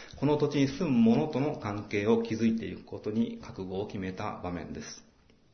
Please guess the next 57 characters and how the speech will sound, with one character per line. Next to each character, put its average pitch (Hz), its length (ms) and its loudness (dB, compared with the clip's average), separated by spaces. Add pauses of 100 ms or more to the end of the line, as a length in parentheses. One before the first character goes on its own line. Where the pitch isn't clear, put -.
(1000)
息 131 240 2
子 226 140 6
に 226 80 10
と 220 160 8
っ - 20 -4
て 143 80 6
も、 107 340 2
あ 160 100 2
る 131 180 4
土 98 100 0
地 101 160 -6
に 98 120 -2
し 107 120 -4
ば 139 100 8
ら 135 100 6
く 131 60 2
の 95 120 2
間 95 240 0
住 - 240 -4
む 117 140 4
こ 98 100 -2
と 98 100 -2
が 90 140 0
で 90 100 -6
き 101 120 -4
る 110 120 0
と 98 120 -4
い 95 80 -4
う 110 260 -2
安 104 160 -2
心 113 280 4
感 90 280 -4
は、 110 300 -2 (180)
自 104 160 -4
己 - 20 -6
肯 127 380 6
定 131 160 4
感 104 220 -2
を 104 60 -4
育 113 380 -4
ん 123 160 2
で 104 120 2
い 101 80 -8
く 120 100 -4
の 107 100 0
に 113 260 4
良 104 120 -2
い - 20 -4
の 98 140 -6
で 90 100 -4
は 87 100 -6
な 92 140 -4
い 92 80 -4
か 90 100 -8
な 98 160 -6
と 147 180 -2
考 - 140 -6